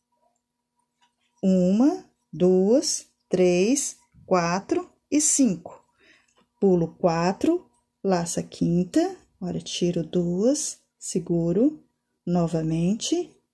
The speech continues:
Você vê que a gente não conclui o ponto alto, depois que a gente fecha as três de uma vez, olha.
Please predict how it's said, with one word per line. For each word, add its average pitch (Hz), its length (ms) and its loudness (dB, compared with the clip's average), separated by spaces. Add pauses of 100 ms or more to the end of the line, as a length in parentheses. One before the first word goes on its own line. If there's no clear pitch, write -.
(140)
Você - 180 0
vê 185 80 4
que 208 80 0
a 208 40 0
gente 220 200 0
não 226 180 2
conclui 277 440 2
o 240 40 2
ponto 214 320 -4
alto, - 220 -4
depois 214 600 2
que 330 80 0
a - 20 0
gente 330 220 -6
fecha 254 340 0
as - 80 -2
três 262 300 2
de 269 80 2
uma 277 100 4
vez, 175 320 -6
olha. 156 220 -14